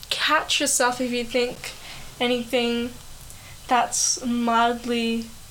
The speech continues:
racist of some sort. 'Cause without you realizing, one day you might slip up and it would cause,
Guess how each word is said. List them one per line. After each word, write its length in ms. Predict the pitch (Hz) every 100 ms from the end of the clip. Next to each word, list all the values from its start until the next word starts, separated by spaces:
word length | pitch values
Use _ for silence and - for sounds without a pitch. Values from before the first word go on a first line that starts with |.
| - 262
racist 460 | 240 233 254 -
of 60 | 226
some 260 | - 220
sort. 340 | 233 - - - - - - - - - - -
'Cause 520 | - 277 247 240 - 247
without 360 | 247 254 269
you 100 | 262
realizing, 580 | 233 233 240 254 294 269
one 180 | 233 233
day 80 | 233
you 240 | 226 220
might 480 | 214 214 214 240 302 - -
slip 340 | - - 247
up 260 | 226 285 - -
and 160 | 233
it 160 | 226 220
would 260 | 233 226 -
cause, 640 | - 226 214 - - -